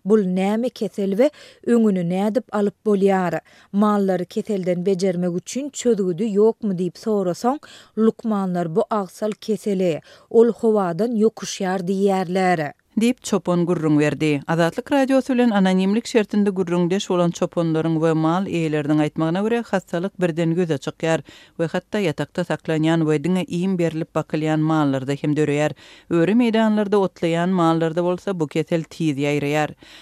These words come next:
Speaker 2: Gurban bayramynyň öň ýanyna gabat gelen mal hastalygy etiň bahasynyň gymmatlamagyna täsirini ýetiripdir,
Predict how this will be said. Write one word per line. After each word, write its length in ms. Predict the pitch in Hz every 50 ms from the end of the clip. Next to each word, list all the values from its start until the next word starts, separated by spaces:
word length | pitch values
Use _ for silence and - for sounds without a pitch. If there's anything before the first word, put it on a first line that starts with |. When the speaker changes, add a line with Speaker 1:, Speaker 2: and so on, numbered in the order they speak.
| - - _ -
Speaker 2:
Gurban 360 | 190 190 190 214 240 262 262
bayramynyň 480 | 254 247 247 240 233 226 226 226 226 214 -
öň 160 | - 202 220 233 226
ýanyna 320 | 220 202 190 190 185 185
gabat 300 | 175 180 170 170 165 - -
gelen 320 | 180 165 160 170 170 170
mal 240 | 160 165 175 190 202
hastalygy 640 | 202 - 208 - _ - 214 202 202 208 208 202 - 156
etiň 200 | - - 180 180
bahasynyň 460 | 170 170 - 170 165 175 180 180 175
gymmatlamagyna 880 | 160 165 165 160 156 156 - - 156 151 151 151 151 156 165 165 165 160 - - - - _ _
täsirini 560 | - - 190 185 180 - - 170 147 151 165
ýetiripdir, 480 | 165 170 - - 170 - - - 170 160